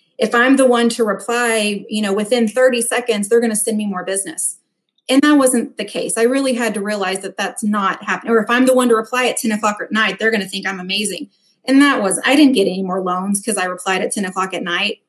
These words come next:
All I did was interrupt my time, my, my time with my husband, you know? And so I,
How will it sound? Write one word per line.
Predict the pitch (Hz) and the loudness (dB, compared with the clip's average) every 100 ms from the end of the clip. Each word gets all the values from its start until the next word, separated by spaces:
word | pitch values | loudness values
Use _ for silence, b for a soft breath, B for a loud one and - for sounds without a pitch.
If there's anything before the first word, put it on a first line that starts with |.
| - | -2
All | 226 233 | 4 6
I | 220 | 6
did | 214 233 | 4 4
was | 214 | 2
interrupt | 208 185 190 | -2 -2 -4
my | 185 | -6
time, | 180 220 202 196 226 - | -6 -4 -2 -4 -8 -6
my, | 220 208 196 196 | -2 0 0 -2
my | 240 220 | -2 0
time | 214 247 240 | 0 0 0
with | 226 | -2
my | 180 | -4
husband, | 190 277 285 - - | 0 0 0 -8 -10
you | 226 | -6
know? | 196 202 262 269 B B B B | -4 -2 -4 -6 B B B B
And | 214 220 | 0 2
so | 208 - 214 208 202 196 196 - - | 2 4 4 4 4 4 2 -2 -2
I, | 196 202 208 208 214 - | 0 2 2 2 0 -4